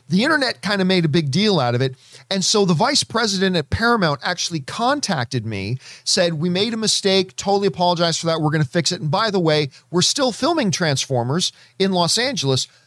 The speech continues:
How would you like us to fly you out to L A?" 'Cause I was still living in Hamilton at the time. Yeah, Hamilton, Ontario, Canada. "How would you like to come down to L A?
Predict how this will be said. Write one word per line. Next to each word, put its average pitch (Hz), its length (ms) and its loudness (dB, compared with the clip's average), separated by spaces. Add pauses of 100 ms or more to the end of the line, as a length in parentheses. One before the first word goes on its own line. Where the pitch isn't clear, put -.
(140)
How 254 180 0
would 302 120 0
you 262 140 -4
like 214 220 -2
us 202 160 -2
to 175 80 -4
fly 175 300 0
you 180 220 2
out 165 140 0
to - 100 -4
L 143 220 0
A?" 135 100 2
'Cause - 140 -6
I 143 60 2
was 131 100 0
still 170 160 0
living 139 240 2
in 117 80 0
Hamilton 147 460 0
at 104 140 -4
the 98 60 -10
time. 92 300 -10 (460)
Yeah, 120 100 -2
Hamilton, 170 380 0
Ontario, 131 400 0
Canada. 160 420 -2 (220)
"How 208 100 0
would 277 100 2
you 294 80 0
like 247 140 0
to - 80 -8
come 226 140 -2
down 196 180 2
to 185 80 -2
L 160 240 2
A? 139 220 2